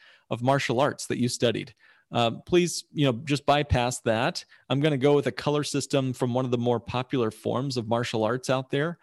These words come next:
but I do realize colors and stripes might be different in your training. So just, guys, just roll with this metaphor.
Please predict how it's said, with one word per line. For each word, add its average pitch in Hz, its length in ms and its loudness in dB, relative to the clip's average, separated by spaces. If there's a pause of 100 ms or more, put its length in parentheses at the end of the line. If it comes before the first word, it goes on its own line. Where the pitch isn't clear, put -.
(320)
but 156 120 0
I 147 60 0
do 196 140 -2
realize 139 400 2
colors 131 420 0
and 135 120 -4
stripes 113 460 0
might 117 180 -2
be 113 100 0
different 120 480 0
in 110 80 -4
your 107 140 0
training. 117 460 -2
So 175 100 -4
just, - 300 -6
guys, 160 240 2
just 139 260 -4
roll 147 200 2
with 147 140 -4
this 139 160 -2
metaphor. 123 540 0